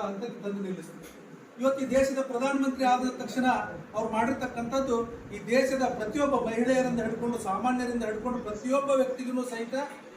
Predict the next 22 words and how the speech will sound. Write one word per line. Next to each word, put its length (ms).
ಎಲ್ಲ 160
ರೀತಿಯ 240
ಅನುಕೂಲತೆಯನ್ನು 640
ಕಲ್ಪಿಸಿಕೊಡೋದಕ್ಕೆ 760
ಏನೇನು 300
ಕಾರ್ಯಕ್ರಮಗಳನ್ನ 580
ತರಬೇಕು 360
ಆ 40
ಎಲ್ಲ 140
ಕಾರ್ಯಕ್ರಮಗಳನ್ನ 720
ತರುವುದರ 380
ಜೊತೆಗೆ 260
ಈ 160
ರಾಷ್ಟ್ರವನ್ನ 520
ಬಲಿಷ್ಠ 260
ಮಾಡೋದಕ್ಕೆ 400
ಏನು 200
ಕಾರ್ಯವನ್ನು 460
ಮಾಡಬೇಕು 420
ಆ 160
ನಿಟ್ಟಿನೊಳಗೆ 480
ಎಲ್ಲ 180